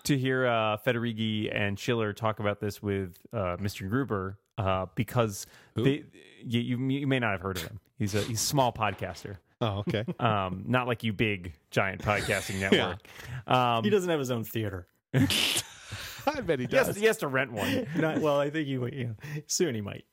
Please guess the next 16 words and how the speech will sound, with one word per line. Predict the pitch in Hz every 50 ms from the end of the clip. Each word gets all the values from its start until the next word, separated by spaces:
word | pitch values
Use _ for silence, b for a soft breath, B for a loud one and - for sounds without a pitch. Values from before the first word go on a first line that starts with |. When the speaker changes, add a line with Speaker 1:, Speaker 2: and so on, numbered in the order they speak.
| _ -
Speaker 3:
<laughs> | 117 - -
Speaker 1:
The, | 180 - - 147 156 - -
the | 151
live | 151 165 190 233 240 170 151
rebound | 165 175 165 151 131 123 120 117
recorded | 117 - - 139 131 127 123 113 107
at | 107
Lexus | 110 110 117 117 - - -
Theater, | - - 123 113 110 104
by | 95 98 98
the | 98 98
way, | 98 95 95 92 90 92 90 92 -
is | - 117 107
gonna | - 139 120 117
be | 98 110 101
amazing. | 95 98 98 95 92 - 98 95 95 107 101